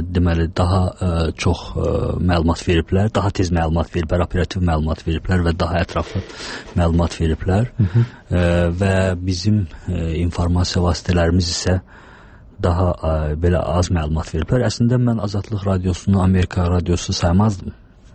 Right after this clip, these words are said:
Speaker 1: Ona görə ki, o tam tərkibi ilə, e, bu Azərbaycan jurnalistləridir və, e, və Azərbaycanda işləyir. Və faktiki olaraq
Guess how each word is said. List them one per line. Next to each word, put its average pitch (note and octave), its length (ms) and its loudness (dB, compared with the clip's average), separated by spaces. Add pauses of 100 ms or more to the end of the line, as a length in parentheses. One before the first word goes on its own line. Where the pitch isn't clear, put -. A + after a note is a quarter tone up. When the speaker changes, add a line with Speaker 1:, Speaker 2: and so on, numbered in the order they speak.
(760)
Speaker 1:
Ona F2+ 180 2
görə F2+ 180 4
ki, - 220 -2
o F2 260 0 (840)
tam G2+ 280 2 (240)
tərkibi F#2 460 0
ilə, F2 160 2 (220)
e, E2 220 -2 (460)
bu E2 200 0 (100)
Azərbaycan E2+ 560 2 (500)
jurnalistləridir E2+ 920 2
və, E2 160 0 (180)
e, F#2 160 -2 (1200)
və E2+ 140 4 (120)
Azərbaycanda F2 720 2
işləyir. D#2 440 -2 (800)
Və G2+ 360 2
faktiki A2+ 440 -2
olaraq G#2+ 340 0